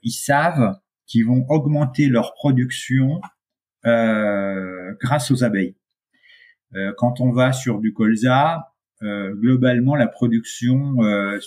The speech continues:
du champ de colza, qui, enfin, on va dire, euh, sur le, les abeilles, elles tournent à trois kilomètres autour de la ruche. Mais, euh, on s'arrange pour mettre, euh, les ruches plutôt proches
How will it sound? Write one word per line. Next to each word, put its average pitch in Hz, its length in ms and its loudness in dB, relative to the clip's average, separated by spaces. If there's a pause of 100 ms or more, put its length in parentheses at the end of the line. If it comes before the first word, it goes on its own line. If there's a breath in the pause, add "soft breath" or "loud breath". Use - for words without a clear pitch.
(240)
du 110 120 -16
champ 139 260 -2
de 131 60 2
colza, 131 440 2
qui, - 200 -18 (260)
enfin, 101 200 -4
on 101 40 -6
va 110 120 2
dire, 123 240 2
euh, 95 220 0 (460 soft breath)
sur 117 200 -6
le, - 160 -6 (440)
les 117 200 0
abeilles, 147 300 2
elles 131 140 2
tournent 160 280 0
à 117 120 4
trois 131 220 -2
kilomètres 135 480 2
autour 127 220 0
de 123 60 4
la 113 160 4
ruche. - 380 -10 (120)
Mais, 131 460 0 (180)
euh, 95 560 0 (440)
on 101 360 -18
s'arrange 131 720 0
pour 107 160 -6
mettre, 113 340 -2
euh, 98 140 -10
les 101 140 -6
ruches 127 400 0 (540 soft breath)
plutôt - 500 -4
proches - 500 0